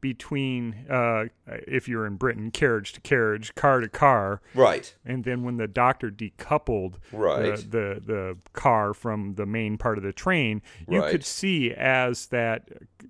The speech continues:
Speaker 1: car went away,
Speaker 2: Uh-huh.
Speaker 1: you had the two little bumpers on the left
Speaker 2: Right.
Speaker 1: and right side of the car. And that's a European, that's a British design. That's not
Speaker 2: Oh.
Speaker 1: the, the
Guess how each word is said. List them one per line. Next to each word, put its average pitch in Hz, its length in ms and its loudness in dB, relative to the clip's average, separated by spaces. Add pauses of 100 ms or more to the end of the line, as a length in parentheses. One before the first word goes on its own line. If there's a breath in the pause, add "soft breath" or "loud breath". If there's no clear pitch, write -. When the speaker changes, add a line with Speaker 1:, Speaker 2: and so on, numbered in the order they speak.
Speaker 1:
car 131 420 4
went 113 380 -4
away, 98 640 0 (280 soft breath)
Speaker 2:
Uh-huh. 87 380 -4
Speaker 1:
you 104 60 -2
had 127 240 -2
the 120 80 -8
two 143 340 -4
little 120 180 0
bumpers 120 540 -4
on 110 240 -6
the 104 140 -6
left 110 180 -2
Speaker 2:
Right. 80 120 2
Speaker 1:
and 107 100 0
right 104 180 -4
side 110 300 0
of 95 60 -4
the 98 60 -6
car. 123 300 2
And 104 160 -6
that's 120 300 -2
a 113 100 -2
European, 117 800 -4
that's 110 240 -6
a 113 60 -6
British 127 480 -2
design. 104 420 -8
That's 104 260 -8
not 104 300 -2
Speaker 2:
Oh. 110 440 -4 (400)
Speaker 1:
the, 127 100 -10 (280)
the 120 80 -6